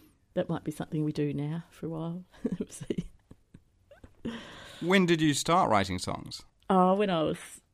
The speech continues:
Speaker 1: when I was young, when I was a child. I, I, my first song was, um, about Santa Claus.
Speaker 2: Oh, nice.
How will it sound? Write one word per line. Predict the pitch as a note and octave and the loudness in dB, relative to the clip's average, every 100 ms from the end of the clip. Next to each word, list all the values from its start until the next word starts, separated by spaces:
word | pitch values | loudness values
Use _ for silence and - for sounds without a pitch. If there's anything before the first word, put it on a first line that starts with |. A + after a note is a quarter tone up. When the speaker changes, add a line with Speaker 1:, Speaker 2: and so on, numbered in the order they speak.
| _ _ _ | _ _ _
Speaker 1:
when | F#3+ F3+ | -4 -2
I | E3+ | -2
was | E3+ | -4
young, | E3+ D#3 D#3+ | -4 -2 -4
when | E3+ F3 | -4 -4
I | |
was | E3 | -4
a | C#3+ | -4
child. | - E3 E3+ G3+ A3+ - | 2 4 4 4 0 4
I, | G#3 - - | 4 4 -2
I, | - - _ - | -14 -16 _ -2
my | E3+ | 0
first | G3 F#3+ - | 2 0 0
song | E3+ | 0
was, | D#3+ D#3 D#3 | 0 -2 -2
um, | D3+ D#3+ | -4 -6
about | - C#3 | -6 -6
Santa | - D#3+ D#3+ | -2 0 0
Claus. | - D#3 - - _ _ _ - | -2 -4 -6 -16 _ _ _ -6
Speaker 2:
Oh, | D#3 | -4
nice. | B2 C#3 - - | -2 -2 -4 -10